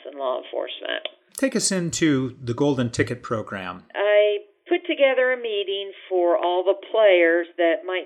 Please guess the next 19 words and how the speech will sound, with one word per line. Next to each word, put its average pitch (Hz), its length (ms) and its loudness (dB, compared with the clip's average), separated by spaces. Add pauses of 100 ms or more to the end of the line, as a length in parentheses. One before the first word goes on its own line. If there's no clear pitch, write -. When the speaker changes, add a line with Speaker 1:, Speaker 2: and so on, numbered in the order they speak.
(160)
Speaker 1:
have 185 80 -8
an 180 160 -8
interest 180 480 -10 (300)
in 160 500 -12
doing 185 340 -8 (120)
something 160 580 -8 (400)
with 151 280 0 (280)
opiate 180 380 4
addiction 151 720 -2 (280)
in 151 180 -4
our 147 140 -4
area, 143 640 -2
including 156 600 -6 (420)
recovery, 196 1160 2 (340)
uh, - 60 -20 (180)
fire, 165 420 -2
E 170 220 -8
M 160 120 -6
S, 156 180 -2